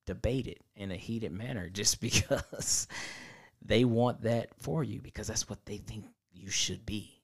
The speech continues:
or that's where they think you should be in life. You should be married by now. You should have kids by now. Blah, blah, blah, blah, blah. You should be in your main career right now. Why are, like he said to start this, you know, when I, when I played that, "Why are you changing careers, you know, and going out on a limb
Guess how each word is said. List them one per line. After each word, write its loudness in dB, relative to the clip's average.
or -8
that's 2
where -6
they -6
think -10
you -8
should -6
be -8
in -8
life. -8
You -4
should -4
be -6
married -6
by -12
now. -14
You -8
should -4
have -6
kids -6
by -10
now. -18
Blah, -2
blah, -2
blah, -6
blah, -6
blah. -8
You -2
should 2
be -4
in -2
your 2
main -2
career -8
right -12
now. -18
Why -2
are, 2
like 0
he -2
said 0
to -8
start 2
this, -8
you -10
know, -2
when -4
I, -10
when -10
I -6
played -4
that, -4
"Why 0
are 2
you -2
changing -2
careers, -4
you -4
know, -2
and -6
going -2
out 0
on -4
a -4
limb -6